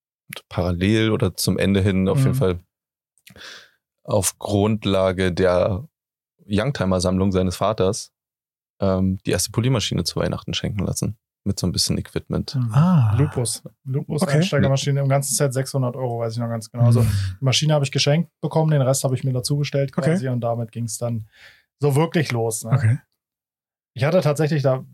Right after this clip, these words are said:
Speaker 2: will ich kurz einhaken, vorher noch im, äh, Fahrzeugpflegeforum
Speaker 3: Mhm.
Speaker 2: ein Gespräch mit dem, ich weiß leider nicht mehr, wie sein Nickname war, aber er hieß Dominik und der hat mir per Skype eine komplette Ausstattungsliste zusammengestellt.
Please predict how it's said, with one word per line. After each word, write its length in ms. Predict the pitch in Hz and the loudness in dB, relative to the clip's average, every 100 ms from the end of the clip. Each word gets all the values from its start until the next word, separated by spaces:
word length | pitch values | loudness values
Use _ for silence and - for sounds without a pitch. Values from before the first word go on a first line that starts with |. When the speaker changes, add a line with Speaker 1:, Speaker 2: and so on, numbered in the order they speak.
| - | -8
Speaker 2:
will 100 | 131 | -6
ich 80 | 127 | -4
kurz 180 | 143 135 | -4 -2
einhaken, 600 | 123 151 131 127 143 139 | 0 2 2 0 -2 -4
vorher 340 | 135 131 143 | 0 2 2
noch 200 | 135 127 | 0 -2
im, 520 | 139 123 120 117 123 - | -4 -4 -4 -6 -8 -12
äh, 180 | - - | -14 -14
Fahrzeugpflegeforum 1120 | - 131 160 151 - 156 151 - 160 165 175 160 | -6 -4 -4 -8 -6 -6 -4 -4 -2 -2 -2 2
Speaker 3:
Mhm. 240 | 120 180 - - | 4 4 0 -10
Speaker 2:
ein 180 | 127 123 | -4 -2
Gespräch 580 | 117 - - 120 147 - | -2 -4 -4 -2 0 -2
mit 120 | 147 | -2
dem, 220 | 139 139 | -2 -2
ich 100 | 131 | 0
weiß 200 | 135 147 160 | 2 2 2
leider 180 | 147 | 0
nicht 120 | 143 120 | 0 0
mehr, 140 | 131 | -2
wie 40 | 120 | -2
sein 220 | 117 117 | -2 -2
Nickname 540 | 139 - 151 156 151 | -6 -4 -2 0 0
war, 120 | 147 | 0
aber 140 | 143 127 | 0 0
er 60 | |
hieß 140 | 120 117 | -4 -2
Dominik 480 | 139 175 185 208 _ _ _ _ _ | -2 0 0 -2 _ _ _ _ _
und 120 | 127 | -4
der 80 | 123 | -2
hat 60 | 143 | 0
mir 100 | 139 | -2
per 180 | - 123 | -2 -4
Skype 600 | - - 135 135 175 - _ _ _ - | -4 -4 -2 0 0 -4 _ _ _ -12
eine 100 | 131 | -12
komplette 680 | - 127 117 - 139 147 139 | -6 -6 -6 -2 -2 0 -2
Ausstattungsliste 800 | 135 - - 131 120 123 - - | -2 -4 -8 -12 -12 -12 -14 -12
zusammengestellt. 680 | - 117 - 120 - - | -14 -12 -10 -10 -12 -16